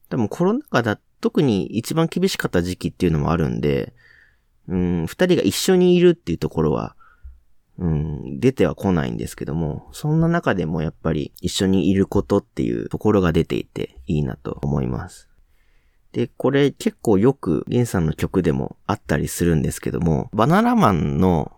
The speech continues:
バナナムーンゴールドっていうティービーエスラジオの番組があるんですけども、で、バナナマンと、えー、星野源さんの二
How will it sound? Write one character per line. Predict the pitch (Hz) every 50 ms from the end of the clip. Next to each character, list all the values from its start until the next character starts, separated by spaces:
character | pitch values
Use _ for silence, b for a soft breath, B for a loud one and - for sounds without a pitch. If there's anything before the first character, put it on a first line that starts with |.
| - 87
バ | 87
ナ | 95 107 120
ナ | 123 131 127
ム | 131 127 127
ー | 127
ン | 123
ゴ | 123 123 123
ー | 113
ル | 95
ド | - -
っ |
て | - - -
い | -
う |
テ | - - 143
ィ | 131
ー |
ビ | 131 135
ー |
エ | 135
ス | - 143 131
ラ | 127 120
ジ | 95 78
オ | 62
の | 67
番 | 62 64 71 67
組 | 62 69 73 62
が | 62 64
あ |
る | 64 67
ん | 58
で | 58
す | - -
け | - -
ど | - 64
も、 | 73 107 104 - -
で、 | - 139 127
バ | 127 131
ナ | 135 151 156 156
ナ | 160 165
マ | 160 143 104 92
ン | 90 -
と、 | - 139 139 127 107 - 55
え | 87 92 90 92 92 90 87 90 90 90 90 90 95
ー、 | 95
星 | 98 107 95 104
野 | 85
源 | 82 85 78 -
さ | -
ん | 67
の | 64
二 | -